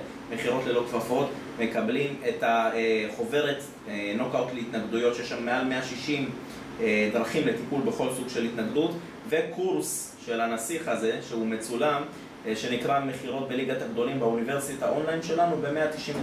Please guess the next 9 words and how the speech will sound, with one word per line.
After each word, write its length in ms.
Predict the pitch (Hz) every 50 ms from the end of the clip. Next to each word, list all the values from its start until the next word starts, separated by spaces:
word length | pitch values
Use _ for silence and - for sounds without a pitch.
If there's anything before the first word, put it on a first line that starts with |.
| -
ותשע 200 | 131 135 131 -
שקל 340 | - 123 131 127 - 123 117 113
בלבד. 320 | 107 110 110 127 131 120 110 - - - - - -
גם 180 | 143 160 160 156
את 100 | 143 -
זה 140 | 156 151 151
אפשר 220 | - - 143 135
לשים 240 | 131 - - 135 131 -
קישורים 480 | - 123 - - 120 117 131 135 135